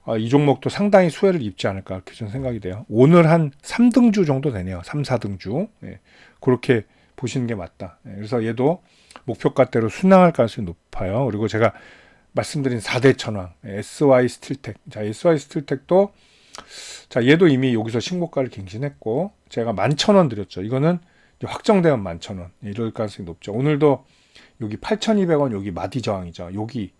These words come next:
딱 걸리고 있어요. 그러니까 얘도 세력 관리 주란 얘기예요. 예. 자, 이천억짜리, 예, 종목이에요. 그러니까 분명히 얘도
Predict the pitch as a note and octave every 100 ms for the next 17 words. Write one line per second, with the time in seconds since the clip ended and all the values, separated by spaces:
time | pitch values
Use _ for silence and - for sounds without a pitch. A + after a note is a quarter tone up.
0 | _ - - A2 A#2+ A#2+ F#2 - G2+ -
1 | G2+ G#2 D#3+ D3+ - _ - _ - F#3+
2 | G#3 - G2 B2 - G2+ B2+ E3 - F2
3 | G2+ _ G#3+ F2+ _ _ - - - -
4 | - A2+ C#3 - G3 D3 - A#2 F#2+ F#2
5 | _ C3 F#2+ F#2+ F#2+ - E3+ - - A#2+
6 | A2 F#2+ F2+ G#2 - G2 - _ _ _
7 | - D3+ G3 F#3+ B2 G#2 D3 G#2+